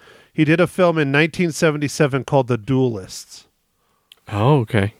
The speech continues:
Speaker 2: All right.
Speaker 1: And then Alien came out, uh, in seventy-nine. But before that, he directed a bunch of T V episodes.
Speaker 2: Yeah, yeah. So he was building up, learning, learning how to do direction.
Speaker 1: Yeah, learning the craft.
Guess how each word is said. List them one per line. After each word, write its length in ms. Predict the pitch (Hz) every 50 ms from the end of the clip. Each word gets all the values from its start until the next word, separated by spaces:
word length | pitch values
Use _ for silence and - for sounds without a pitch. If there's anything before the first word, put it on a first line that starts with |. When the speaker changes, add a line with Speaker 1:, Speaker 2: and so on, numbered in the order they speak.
| _ -
Speaker 2:
All 140 | - 90 107
right. 300 | 131 135 101 104 120 131
Speaker 1:
And 140 | - 147 139
then 180 | 143 131 135 156 - -
Alien 380 | 147 160 170 160 156 147 143 127
came 280 | - 151 151 143 135
out, 400 | 135 131 123 120 117 - - - - - -
uh, 300 | 156 135 123 123 123 131
in 100 | 123 127
seventy-nine. 640 | - - - 139 123 123 120 113 107 95 90 87 - _ _ _ _ _ _ _ _ _ _ _ _ _ _ _ _ _ _ _ _ _ _ _ _ 147
But 180 | 156 147 123
before 380 | 143 143 135 - 196 208 226 208
that, 240 | 185 160 147 143 120
he 160 | 110 170 156
directed 560 | 123 139 143 147 143 - - 156 151 139 131
a 160 | 156 151 139
bunch 360 | 113 - - 143 143 135 -
of 120 | 135 113 -
T 160 | - 147 135
V 180 | 117 120 117 110
episodes. 640 | 101 - - - - 123 101 95 - - - - _ _ _ _ _ _ _ _
Speaker 2:
Yeah, 420 | - 156 147 127 104 92 85 82 - - - _ _ -
yeah. 280 | 131 113 101 95 95 98
So 180 | - - 120
he 120 | 117 113 113
was 160 | 113 104 107
building 560 | 110 110 117 117 117 151 156 143 139 135 131
up, 160 | 123 117 104 _ _ _
learning, 540 | - 95 151 170 180 175 156 143 135 131 120
learning 480 | 135 156 170 160 143 131 131 123 117 117
how 240 | 113 113 117 110 107
to 80 | 101 98
do 400 | 104 107 95 95 95 95 95 92
direction. 500 | - - 78 78 - - - - - - _ _ _ _ _ _ _ -
Speaker 1:
Yeah, 240 | 160 139 - - - - _ _ _ _ _ -
learning 360 | 185 147 156 156 156 156 147 139
the 80 | 135
craft. 420 | - - 131 104 98 - _ -